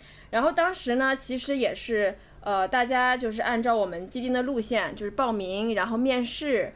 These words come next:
啊，然后看看你这个人是否有这样的意愿、这样的身体素质和基本的一些道德标准，啊，来参加到这样一些基本上是具有野外保护意义或者公益性质的活动里。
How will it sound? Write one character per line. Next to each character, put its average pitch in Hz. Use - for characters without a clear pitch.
啊， 185
然 185
后 226
看 262
看 254
你 196
这 226
个 214
人 190
是 226
否 233
有 185
这 240
样 226
的 226
意 269
愿、 202
这 214
样 233
的 226
身 277
体 262
素 254
质 196
和 202
基 285
本 247
的 185
一 202
些 240
道 277
德 247
标 311
准， 208
啊， 180
来 175
参 262
加 269
到 262
这 220
样 208
一 208
些 220
基 254
本 233
上 208
是 208
具 233
有 214
野 214
外 185
保 160
护 202
意 233
义 185
或 196
者 175
公 262
益 269
性 226
质 202
的 185
活 165
动 233
里。 -